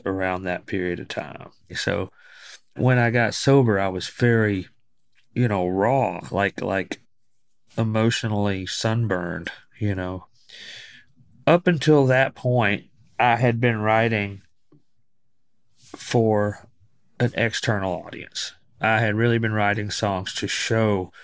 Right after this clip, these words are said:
people what my experience was. You know, this is my family, this is my father, this is the place where I grew up. But then I sort of, you know, unconsciously started writing songs,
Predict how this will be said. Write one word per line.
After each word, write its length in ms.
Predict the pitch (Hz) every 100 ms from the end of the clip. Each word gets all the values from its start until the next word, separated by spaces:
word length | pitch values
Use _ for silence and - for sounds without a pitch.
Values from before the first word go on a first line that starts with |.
| - -
people 300 | 110 104 101
what 220 | 101 82
my 240 | 101 95
experience 680 | 90 - 104 98 90 82 -
was. 480 | 90 78 76 - - _ _ _ - - - - _ -
You 120 | 117
know, 160 | 98 90
this 280 | 110 -
is 140 | 113 -
my 140 | 104
family, 460 | - 120 113 104 101
this 260 | 101 101
is 160 | 107 -
my 140 | 95
father, 520 | 92 110 120 113 107 101
this 240 | 113 -
is 220 | 107 -
the 120 | 110
place 340 | 101 107 98 -
where 100 | 101
I 100 | 107
grew 240 | 131 151
up. 180 | 123 - - -
But 180 | 135 131
then 180 | 147 139
I 160 | 123
sort 300 | 120 - 120
of, 300 | 120 110 - - _ _ -
you 120 | 117
know, 140 | 107
unconsciously 1040 | - 135 135 127 120 120 120 - 95 90 - _ - - - - - _
started 520 | - - 156 131 127 117
writing 560 | 113 110 110 104 104
songs, 800 | 98 113 101 92 95 92 - -